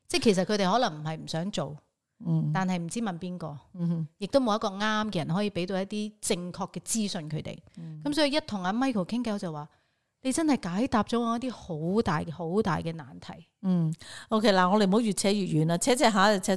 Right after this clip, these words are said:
Speaker 2: 咗，我而家恭喜你先啦吓，先恭喜你先啦。
Speaker 1: 係。
Speaker 2: 啊，代呢個，誒，收音機旁邊嘅聽眾恭喜你，<laughs> 希望你，誒，結婚高高興興，<laughs> 開開心心，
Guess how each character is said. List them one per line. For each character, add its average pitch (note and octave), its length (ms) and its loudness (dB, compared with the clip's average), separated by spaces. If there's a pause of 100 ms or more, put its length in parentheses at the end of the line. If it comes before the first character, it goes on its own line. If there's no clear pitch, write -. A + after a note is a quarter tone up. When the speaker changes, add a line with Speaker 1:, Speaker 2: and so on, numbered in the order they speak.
Speaker 2:
咗， G3+ 120 2
我 G3+ 80 0
而 F#3 40 2
家 A#3 200 4 (260)
恭 B3+ 180 0
喜 A#3 120 6
你 F#3+ 140 4
先 G#3+ 180 -2
啦 A3 120 0
吓， E3+ 180 2
先 A3 320 -2
恭 A3 180 0
喜 G3 80 2
你 D#3+ 120 2
先 E3+ 200 -2
啦。 E3+ 220 -4 (520)
Speaker 1:
係。 F3 120 -2
Speaker 2:
啊， E3+ 180 0 (260)
代 F3+ 320 6
呢 G#3+ 140 2
個， F#3+ 180 4
誒， E3 320 0
收 A3 160 0
音 A#3 80 -2
機 A#3+ 80 0
旁 D#3+ 240 -4
邊 G#3 200 -2
嘅 E3+ 140 0
聽 E3+ 240 0
眾 E3 220 2
恭 G#3+ 220 2
喜 G3 140 0
你， E3 220 -4 (260)
<laughs> - 340 -10
希 B3+ 140 8
望 G#3 200 8
你， F3+ 40 8 (200)
誒， E3 600 2
結 G3 200 -2
婚 G3+ 280 -2
高 G#3 140 -2
高 G#3 140 0
興 G3+ 140 2
興， D3+ 300 2
<laughs> - 400 -4
開 B3 100 8
開 B3+ 120 10
心 A#3+ 200 6
心， G#3+ 280 4